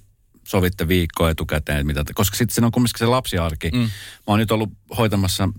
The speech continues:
Speaker 1: tytärtäni ja hänen pikkusiskonsa.
Speaker 2: Joo.
Speaker 1: Ja kun normaalisti mä hoidan ainoastaan vaan omaa tytärtä.
Speaker 2: Joo.
Speaker 1: Nyt kun on tullut siis toinen lapsi mukaan siihen, niin,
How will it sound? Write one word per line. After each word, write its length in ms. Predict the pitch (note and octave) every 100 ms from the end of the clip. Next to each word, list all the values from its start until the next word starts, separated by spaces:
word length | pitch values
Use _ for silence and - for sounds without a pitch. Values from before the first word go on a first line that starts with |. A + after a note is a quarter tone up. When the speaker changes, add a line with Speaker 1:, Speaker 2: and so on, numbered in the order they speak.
| -
Speaker 1:
tytärtäni 580 | A2+ F#2+ E2 E2+ D#2+
ja 100 | D#2+
hänen 260 | D#2+ F2 E2
pikkusiskonsa. 720 | F2+ - D2 C#2+ - A#1 A#1+ - _ _ _ _
Speaker 2:
Joo. 200 | G#2+ A2 - - -
Speaker 1:
Ja 180 | E2 -
kun 160 | F2+
normaalisti 420 | F#2+ G2 F2 - E2+
mä 80 |
hoidan 200 | E2+ F2+
ainoastaan 340 | E2+ E2+ - E2+
vaan 200 | F2 F2
omaa 220 | - F#2+ D2+
tytärtä. 440 | C#2 B1 G#1+ - _ _ -
Speaker 2:
Joo. 180 | G2 G2
Speaker 1:
Nyt 160 | G2+
kun 120 | G2
on 80 | G2+
tullut 180 | G2+ G2+
siis 140 | G2
toinen 300 | A#2+ C3 F#2+
lapsi 320 | D#2+ D2+ E2+ D2+ - -
mukaan 340 | F2 D#2 D2+
siihen, 300 | C#2+ C#2 C2+
niin, 140 | D2